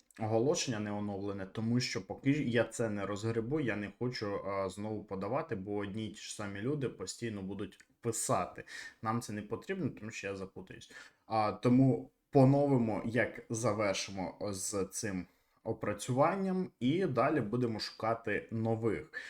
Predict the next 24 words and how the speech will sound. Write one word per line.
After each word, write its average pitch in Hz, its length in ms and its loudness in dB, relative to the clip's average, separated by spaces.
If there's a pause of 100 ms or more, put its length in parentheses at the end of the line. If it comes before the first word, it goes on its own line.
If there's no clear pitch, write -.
(160)
А, 98 220 4
постійно, 135 1080 4
постійно 113 520 2 (100)
потрібно, 147 580 2
тому 107 320 -2
що 104 220 -4
в 107 60 -8
нас 120 420 0 (400)
дуже 123 540 4
багато 90 480 -4
направлень, 143 880 4
і 120 360 2
нам 147 460 2 (100)
потрібні 135 720 0 (120)
завжди 117 680 2
рекламні 101 680 -2
контракти. 107 600 -6
Чим 123 240 2
більше 117 280 2
контрактів, 160 600 -4 (160)
тим 131 240 4
краще. 95 520 -4 (520)
Тому 196 540 4 (140)
от - 280 -4